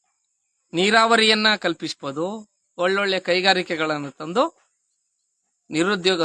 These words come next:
ಸಮಸ್ಯೆಗಳನ್ನ ಹೋಗ್ಲಾಡಿಸ್ಬೋದು. ಅಷ್ಟು ಹಣ ಬಡ್ಡಿಗೆ ಹೋಗ್ತಾ ಇದೆ. ಏನಾಗ್ತಾ ಇದೆ ಮುಂದೊಂದು ದಿನ ಇದು? ಸ್ವತಂತ್ರ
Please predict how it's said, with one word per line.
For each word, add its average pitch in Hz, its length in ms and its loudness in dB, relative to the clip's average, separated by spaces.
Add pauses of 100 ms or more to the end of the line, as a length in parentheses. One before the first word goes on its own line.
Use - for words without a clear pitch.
ಸಮಸ್ಯೆಗಳನ್ನ 139 680 -6 (100)
ಹೋಗ್ಲಾಡಿಸ್ಬೋದು. 151 800 -4 (1700)
ಅಷ್ಟು - 360 -4
ಹಣ 170 160 4 (200)
ಬಡ್ಡಿಗೆ 151 340 0
ಹೋಗ್ತಾ 143 320 -8
ಇದೆ. 113 120 -18 (1300)
ಏನಾಗ್ತಾ 226 540 2
ಇದೆ 214 120 -2 (100)
ಮುಂದೊಂದು 202 380 0 (100)
ದಿನ 180 120 2 (120)
ಇದು? 170 140 0 (1080)
ಸ್ವತಂತ್ರ 208 500 0